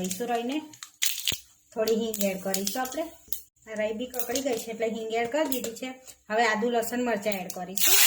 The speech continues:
એક ચમચી જેવા. આ બધાને આપણે પહેલાં શેકી લેવાનું છે. હવે આ બધું શેકાઈ ગયું છે. એક ઝીણી સમારેલી ડુંગળી એડ કરીશું આપણે. હવે આપણે શેકી લઈશું ડુંગળીને બી સરસ એવી. હવે આપણી ડુંગળી શેકાઈ ગઈ છે તો હવે આપણે થોડુંક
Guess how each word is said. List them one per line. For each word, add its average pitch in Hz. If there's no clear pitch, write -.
એક 247
ચમચી 220
જેવા. 185
આ 226
બધાને 240
આપણે 233
પહેલાં 240
શેકી 214
લેવાનું 180
છે. 185
હવે 226
આ 233
બધું 240
શેકાઈ 269
ગયું 262
છે. 262
એક 220
ઝીણી 226
સમારેલી 220
ડુંગળી 202
એડ 180
કરીશું 185
આપણે. 294
હવે 214
આપણે 208
શેકી 240
લઈશું 214
ડુંગળીને 214
બી 240
સરસ 185
એવી. 208
હવે 247
આપણી 247
ડુંગળી 240
શેકાઈ 285
ગઈ 226
છે 240
તો 233
હવે 240
આપણે 226
થોડુંક 277